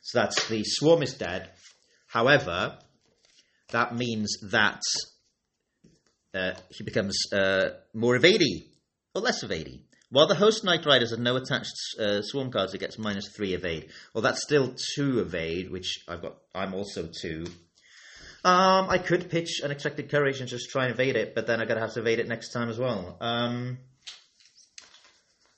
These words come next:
do I spend another Derringer charge? That's my second, sort of, fifth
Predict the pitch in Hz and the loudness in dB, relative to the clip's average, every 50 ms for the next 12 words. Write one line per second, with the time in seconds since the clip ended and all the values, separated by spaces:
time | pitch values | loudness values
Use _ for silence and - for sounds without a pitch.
0 | _ _ _ _ _ _ _ - - _ _ _ _ _ _ _ - 113 110 104 | _ _ _ _ _ _ _ -20 -20 _ _ _ _ _ _ _ -2 -2 -2 0
1 | - - 123 120 117 104 104 107 107 113 117 120 143 139 - 131 127 131 143 147 | 2 2 2 2 2 0 0 0 0 2 4 4 4 4 6 4 4 4 4 2
2 | 143 147 151 - - - 151 147 151 165 190 190 - - - - - - 117 101 | 0 -2 -4 -2 0 2 4 4 4 4 2 0 -4 -10 -14 -16 -16 -14 -12 -10
3 | - - - 127 120 117 - - 139 143 143 135 - - - - - _ _ - | -10 -8 -8 -10 -12 -12 -14 -12 -10 -10 -10 -10 -12 -14 -20 -20 -20 _ _ -14
4 | - 113 117 - - - - - _ _ _ - - - - - - - - 139 | -12 -10 -10 -10 -14 -18 -20 -20 _ _ _ -20 -20 -20 -20 -20 -8 -2 0 0
5 | 139 139 - - | 0 0 -4 -8